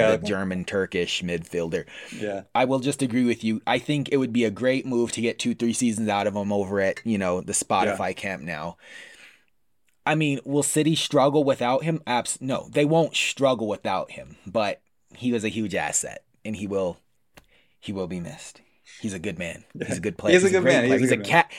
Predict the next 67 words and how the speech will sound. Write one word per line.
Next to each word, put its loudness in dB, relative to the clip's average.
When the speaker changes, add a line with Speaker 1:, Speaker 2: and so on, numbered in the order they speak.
Speaker 1:
and 4
he's 6
a 6
captain. 2
Speaker 2:
He 0
is 0
a -2
captain. 0
Speaker 1:
But 2
he, 4
Speaker 2:
I 6
know. 10
I 8
just 2
Speaker 1:
he's -2
Speaker 2:
don't 6
Speaker 1:
the 2
Speaker 2:
rate 8
him. 4
I 8
just 0
don't 2
rate 8
him 6
like 4
that. 6
I 8
Speaker 1:
You -
Speaker 2:
don't 4
know. 4
Speaker 1:
don't 8
Speaker 2:
I, 8
Speaker 1:
rate 4
Speaker 2:
I, 4
Speaker 1:
him, -6
you -4
know? -8
Speaker 2:
I, 2
I -8
Speaker 1:
He 2
Speaker 2:
mean, 6
Speaker 1:
hate 2
Speaker 2:
for 10
a 8
Speaker 1:
he 4
Speaker 2:
different 4
team, 4
like, 4
maybe 6
if 4
he 0
came 0
to, 4
to 6
Arsenal 4
or 4
if -2
he 2
went 0
to, 2
uh, -10
Speaker 1:
Arsenal's 6
looking 6
at 8
him. 4
Speaker 2:
Barcelona 4
or, 0